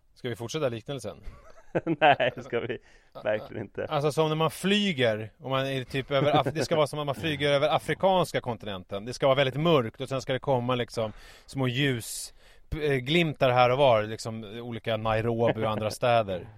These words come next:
Speaker 1: Det ska inte
Speaker 2: Ja,
Speaker 1: vara
Speaker 2: just
Speaker 1: som
Speaker 2: det.
Speaker 1: att flyga över, eh, östkusten i U S A eller någonting sånt. Så ska det inte vara.
Speaker 2: Nej.
Speaker 1: Nej.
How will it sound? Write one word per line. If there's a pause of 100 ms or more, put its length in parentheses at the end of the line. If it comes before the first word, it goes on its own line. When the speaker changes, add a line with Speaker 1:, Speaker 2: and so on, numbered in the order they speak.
(280)
Speaker 1:
Det
ska
inte
Speaker 2:
Ja,
Speaker 1:
vara
Speaker 2:
just
Speaker 1:
som
Speaker 2:
det.
Speaker 1:
att
flyga
över, (320)
eh, (160)
östkusten
i
U
S
A
eller
någonting
sånt. (140)
Så
ska
det
inte
vara.
Speaker 2:
Nej. (160)
Speaker 1:
Nej.